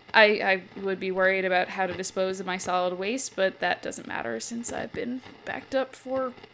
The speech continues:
over twenty-four hours now. A-, anyway. Anyway, I,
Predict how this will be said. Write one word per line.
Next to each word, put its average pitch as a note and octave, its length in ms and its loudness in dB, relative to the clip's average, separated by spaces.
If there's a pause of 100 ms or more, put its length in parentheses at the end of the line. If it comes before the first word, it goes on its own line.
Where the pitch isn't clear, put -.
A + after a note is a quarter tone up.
(540)
over A#3+ 360 -6
twenty-four B3 580 -8
hours B3 440 -8
now. C4 240 -8 (1700)
A-, - 240 -6
anyway. F3+ 400 -2 (460)
Anyway, A#3 460 10
I, G3+ 260 8